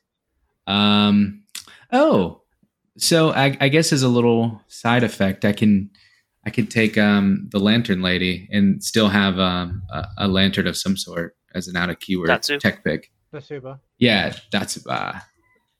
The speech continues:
Speaker 3: That, or you could, if you wanted the lure, go with, uh, wow, I am blank.
Speaker 2: Blanking?
Speaker 3: I am a Karai player that is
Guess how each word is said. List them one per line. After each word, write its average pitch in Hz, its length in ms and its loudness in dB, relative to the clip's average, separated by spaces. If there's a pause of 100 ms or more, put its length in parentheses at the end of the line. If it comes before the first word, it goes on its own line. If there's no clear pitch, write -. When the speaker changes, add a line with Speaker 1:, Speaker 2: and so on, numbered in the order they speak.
Speaker 3:
That, 170 440 -6
or 180 240 -8
you 160 340 -14
could, 180 540 -12 (140)
if 143 200 -18
you 151 100 -14
wanted 147 320 -14
the 131 80 -14
lure, 127 640 -14 (120)
go 120 180 -16
with, 113 300 -20 (120)
uh, - 280 -20
wow, 123 400 -12 (160)
I 127 160 -14
am 104 260 -20 (420)
blank. 139 380 -14
Speaker 2:
Blanking? 160 80 -10
Speaker 3:
I 156 140 -6
am 123 160 -12
a 104 80 -20
Karai 131 420 -14
player 156 260 -10
that 117 140 -16
is 107 140 -20